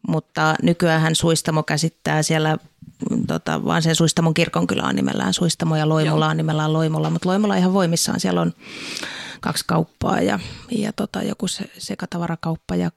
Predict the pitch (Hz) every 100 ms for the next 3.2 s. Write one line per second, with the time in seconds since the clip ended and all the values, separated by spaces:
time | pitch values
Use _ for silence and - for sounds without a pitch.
0 | - 170 165 165 170 175 170 180 196 185
1 | 196 196 196 180 185 190 190 - - _
2 | 262 - - 180 165 165 160 156 156 196
3 | 160